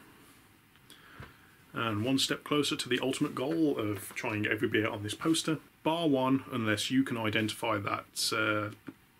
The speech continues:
that bottle in the top left of the poster as something other than Eger Erbier.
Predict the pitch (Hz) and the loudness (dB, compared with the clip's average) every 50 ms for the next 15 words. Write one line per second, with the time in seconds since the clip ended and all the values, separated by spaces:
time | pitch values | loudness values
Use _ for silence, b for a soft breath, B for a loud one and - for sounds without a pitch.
0 | _ - 113 110 - - 113 - - 110 107 104 104 101 101 101 98 98 - 117 | _ -4 -4 -4 -2 -4 -6 -4 -2 -2 0 0 0 0 0 -2 -2 -2 -2 -4
1 | 113 - 113 104 - 113 104 107 - 120 110 107 - 123 117 120 113 - 123 117 | -4 -4 -4 -6 -6 -8 -10 -8 -6 -4 -4 -4 -4 -4 -2 -2 -2 -2 -2 -2
2 | 104 107 110 120 - 131 127 135 123 113 113 107 104 113 117 113 123 117 - 110 | -2 -2 -2 -2 -2 -2 -2 -2 -2 -2 -4 -4 -4 -4 -4 -2 -2 -2 -2 -2
3 | 107 104 101 104 95 | -4 -4 -4 -4 -6